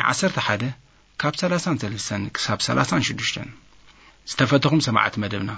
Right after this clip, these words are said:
ብጽሞና ስለ ዝተኸታተልኩምና ኣዝና ንመስግን። ኣብ ዝቕጽል መደብና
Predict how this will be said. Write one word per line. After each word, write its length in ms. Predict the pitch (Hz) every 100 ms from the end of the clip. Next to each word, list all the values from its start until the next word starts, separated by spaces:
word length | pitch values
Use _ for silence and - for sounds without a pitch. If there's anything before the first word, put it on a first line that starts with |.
| - _ - - - - -
ብጽሞና 520 | 151 175 226 196 147 117
ስለ 180 | 123 113
ዝተኸታተልኩምና 840 | 107 117 117 120 120 120 - 131 139 - _ -
ኣዝና 400 | 98 107 113 104
ንመስግን። 480 | 95 110 - 107 98 - - - - - - - - - - - _ -
ኣብ 140 | 117 120
ዝቕጽል 380 | 170 165 - 151
መደብና 360 | 131 120 113